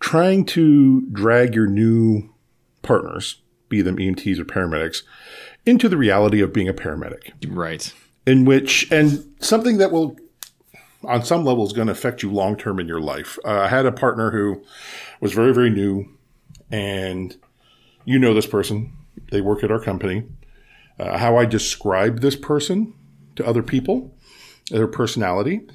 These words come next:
Speaker 1: I ask people if they've seen the original Poltergeist. Which of you?
Speaker 2: Uh, yes, it has been some
Speaker 1: With a little,
Speaker 2: time.
Speaker 1: with a little blonde, with a little blonde girl that gets taken into
Speaker 2: Yeah.
Speaker 1: the nether re-, nether realm, right?
Speaker 2: Yeah.
Speaker 1: And they need to take her in 'cause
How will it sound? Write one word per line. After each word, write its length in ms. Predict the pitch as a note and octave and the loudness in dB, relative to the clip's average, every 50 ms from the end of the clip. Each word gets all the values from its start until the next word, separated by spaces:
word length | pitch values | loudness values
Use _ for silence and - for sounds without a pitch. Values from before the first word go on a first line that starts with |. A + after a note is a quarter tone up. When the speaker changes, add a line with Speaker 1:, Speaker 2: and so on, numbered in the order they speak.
| - - - - - _ _ _ | -20 -20 -20 -20 -20 _ _ _
Speaker 1:
I 80 | - A2+ | 0 2
ask 240 | A2+ A2+ A#2 A2+ - | 2 2 2 0 -2
people 240 | - C3+ B2+ B2+ A#2 | -2 -2 0 0 -2
if 100 | G#2+ - | 0 0
they've 160 | C3 A#2 A2 - | 0 -2 -2 -2
seen 240 | - - C3 B2+ A#2+ | -2 -2 0 0 2
the 80 | A#2 G#2+ | 0 0
original 340 | G2 A2 G#2 G#2+ A2+ F#2+ | 0 -2 -2 -2 -4 -4
Poltergeist. 760 | F2 - - - B2 - G2 E2+ - - - - - - - - _ _ _ _ _ _ _ _ _ _ | -4 -4 -2 -2 -2 -2 -4 -8 -8 -8 -8 -10 -12 -12 -14 -20 _ _ _ _ _ _ _ _ _ _
Which 180 | - G2+ F#2 - | -14 -12 -8 -8
of 80 | F#2+ F2 | -6 -4
you? 260 | G2 A2 D#3 - - _ _ _ _ _ _ _ _ _ _ _ _ | -4 -4 -4 -6 -10 _ _ _ _ _ _ _ _ _ _ _ _
Speaker 2:
Uh, 240 | B2+ A#2 A2+ G#2+ G#2 | -4 -2 -2 -2 -2
yes, 720 | G#2 G2 G2 G#2 G#2 G#2 A2 A#2+ A#2+ A#2 G2+ F2+ D#2+ C#2+ - | -4 -4 -6 -8 -4 -2 0 0 2 2 0 -2 -2 -4 -4
it 160 | G#2+ G#2+ D2+ | -6 -6 -4
has 260 | G2+ G2+ F#2+ F#2 F2+ - | -4 -4 -4 -4 -6 -8
been 280 | - G2+ F#2 F2 E2+ | -8 -8 -6 -6 -8
some 240 | - - - G#2+ B2+ | -8 -4 0 0 0
Speaker 1:
With 80 | A2 - | 0 2
a 40 | C3 | 2
little, 200 | A#2 B2 A#2 A2+ | 2 2 2 0
Speaker 2:
time. 140 | - - - | -2 -2 -2
Speaker 1:
with 160 | C3+ C3 B2+ | 0 0 0
a 40 | C3+ | 0
little 220 | A#2 A2 A2+ A2 | -2 0 -2 -2
blonde, 320 | G2 F#2+ G#2+ A2 G#2+ A#2+ A#2 | -2 0 0 0 0 0 0
with 140 | C3 B2+ - | -2 -2 0
a 40 | |
little 180 | C3+ B2+ C3 B2+ | 0 0 0 0
blonde 300 | A2 A#2 A2+ G#2+ A2+ G#2+ | 0 0 0 0 0 0
girl 180 | A2 G#2+ A2 G#2+ | 0 0 0 0
that 180 | G2 G#2+ F#2+ | 0 -2 -2
gets 220 | F#2 G2+ G2+ - - | -2 -4 -4 -4 -4
taken 320 | - A2 G2+ - - G#2 | -4 -6 -4 -4 -4 -4
into 180 | G#2 G2 G2+ C#4+ | -4 -2 0 2
Speaker 2:
Yeah. 160 | E4+ E4 - | 2 2 2
Speaker 1:
the 40 | F#2+ | 0
nether 240 | F#2+ G2 F#2+ - F#2 | -2 -4 -4 -4 -4
re-, 240 | E2+ F#2 F#2 G2 G2 | -4 -4 -6 -6 -8
nether 300 | - G#2 G#2+ G#2+ G2+ F#2+ | -8 -6 -6 -4 -4 -4
realm, 300 | F2 F#2+ F#2 F2+ F2 E2+ | -2 -2 -4 -4 -4 -4
right? 180 | F#2+ F#2 G#2 - | -2 -2 -2 -2
Speaker 2:
Yeah. 280 | B3 A#3 D#3 G#2+ F#2 - - - - | -2 -2 -2 -4 -6 -8 -10 -4 -2
Speaker 1:
And 120 | A2+ A#2 | 0 2
they 120 | A#2+ A#2 A#2 | 2 2 2
need 160 | C3+ D3+ C#3+ | 2 2 0
to 100 | B2 B2+ | -2 -4
take 260 | A#2 - C#3+ C3 - | -2 0 0 0 0
her 100 | - - | 0 -2
in 180 | A#2+ A#2 A#2 A2 | -2 -2 -2 -2
'cause 240 | - B2 G#2 G2+ | -2 -4 -4 -4